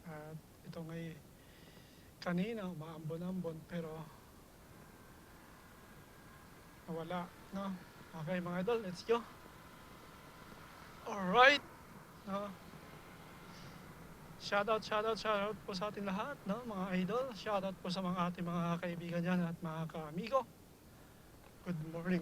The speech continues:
good morning, good morning sa ating lahat, no? At ngayon ay araw ng Tuesday, no, mga idol?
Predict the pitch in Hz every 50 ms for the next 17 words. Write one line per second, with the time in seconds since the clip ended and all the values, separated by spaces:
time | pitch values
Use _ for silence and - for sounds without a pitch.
0 | 165 165 170 156 156 180 185 180 180 175 170 170 160 151 175 185 190 180 175 160
1 | 151 - 170 175 170 180 170 180 170 170 214 208 175 170 - - 175 175 180 170
2 | 156 151 143 - - - - - - - - - - - - - - - - -
3 | - - - - 160 156 156 156 156 151 156 160 - - 190 170 175 175 165 165
4 | 175 185 202 170 170 175 175 170 175 170 175 175 180 180 185 190 190 190 190 190
5 | 190 190 196 196 196 185 - - - 214 202 190 - 190 190 175 170 170 175 190
6 | 180 170 170 165 175 165 170 180 170 190 220 247